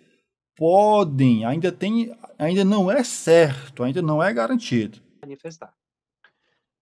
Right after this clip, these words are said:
Speaker 2: Mas sempre auxiliarão intuitivamente.
Speaker 1: Ok.
Speaker 2: Que é uma forma também de manifestação. Então, muitas vezes, é, essa busca ao médium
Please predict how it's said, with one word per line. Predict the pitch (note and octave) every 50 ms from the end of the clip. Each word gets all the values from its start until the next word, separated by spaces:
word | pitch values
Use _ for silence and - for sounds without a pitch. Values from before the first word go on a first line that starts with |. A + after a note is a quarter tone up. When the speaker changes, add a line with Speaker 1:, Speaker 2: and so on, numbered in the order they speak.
| _ _ -
Speaker 2:
Mas | E3+ G#3+ B3 A3
sempre | - - - - B3+ C#4 D4+ C#4+ G#3 - F3+
auxiliarão | F3+ F3 E3 - F#3+ F3+ E3+ E3 D3+ C#3 - C3 C3+ D3
intuitivamente. | E3 E3+ E3 _ D#3 D#3+ E3 - - E3+ D#3 G3+ A3 F3 B2 G2+ - - - - _ _ _ _ _ -
Speaker 1:
Ok. | A#2+ - - B2 G2 F#2 - _ _ _ _ _ _ _ _ _ _ _ _ _ _ _ _
Speaker 2:
Que | F#3 F#3 D3
é | B2+ C3
uma | D3+ D#3+ D#3+
forma | D#3+ _ D3 B2+ B2 C#3 C#3+
também | C3+ - B2 A#2 G2+ A2+ A#2 G#2+ _ _ _ _ _ _ _
de | - C#3
manifestação. | B2+ C3 C3 C3+ C3+ - D3 C3 - - D3+ D3 - - G#2+ F#2 _ _ _ _ _ _ _ _ _ _ _ _ _
Então, | _ E3 D3
muitas | D#3 D#3+ F#3+ F#3+ E3+ C#3+
vezes, | C3+ D3+ D#3 E3 - E3 F#3 F#3 - _ _ _ _ _ _ _ -
é, | C#3+ C#3+ C#3+ -
essa | - C#3 C#3 - D#3
busca | C3+ A#2 A2+ C3 F3+ A3+ A3+ - - - _ - A#2+
ao | A#2 A#2
médium | A2+ B2 C3 C3+ C#3 C3+ _